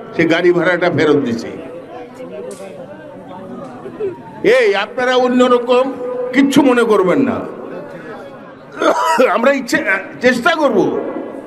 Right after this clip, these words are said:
আগামী বছর যদি আল্লাহ হায়াতে বাঁচিয়ে রাখেন, এর চেয়ে বড় শিল্পী আনার জন্য। দীপজলকে চেষ্টা করব,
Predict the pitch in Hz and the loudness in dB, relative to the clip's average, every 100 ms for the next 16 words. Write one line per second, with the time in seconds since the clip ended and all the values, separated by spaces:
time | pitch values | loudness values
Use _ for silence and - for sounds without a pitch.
0 | - - - - - 143 185 226 226 226 | -16 -16 -18 -18 -6 -2 0 0 0 0
1 | 220 202 202 202 214 202 190 190 196 190 | 0 2 2 4 2 4 4 6 6 6
2 | 190 202 208 196 - - - - - - | 4 4 2 -2 -6 -14 -14 -14 -14 -14
3 | - - 143 190 202 202 196 180 175 175 | -12 -4 -2 0 0 0 0 2 0 0
4 | 202 202 208 202 240 170 - - - - | 2 2 2 0 0 0 -4 -10 -12 -14
5 | - - - - - - 165 226 226 240 | -14 -16 -16 -18 -14 0 2 2 2 0
6 | 190 202 202 - 214 180 190 180 175 170 | 2 2 2 2 2 4 4 2 -2 0
7 | 160 139 113 107 - 202 175 208 202 196 | 4 4 4 0 4 2 4 2 4 2
8 | 190 196 202 208 190 185 185 190 | 4 2 4 4 6 6 6 4